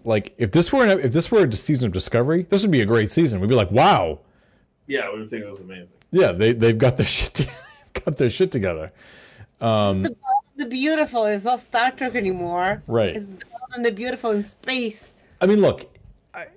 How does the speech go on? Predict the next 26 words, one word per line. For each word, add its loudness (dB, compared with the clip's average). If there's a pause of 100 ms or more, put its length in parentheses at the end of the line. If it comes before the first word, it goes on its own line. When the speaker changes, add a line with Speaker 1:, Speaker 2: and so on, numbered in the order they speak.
Speaker 1:
it's 0
not, 2
it's, -2
I'm, 2
I'm 2
not 2
saying 0
it's -2
a 4
bad 0
season. 0
I, 0
I'm 4
not 2
saying 0
that -2
at 0
all. 2
I'm, -2
I'm -2
thoroughly 2
enjoying 0
it. -6
I -4
like 0
it -8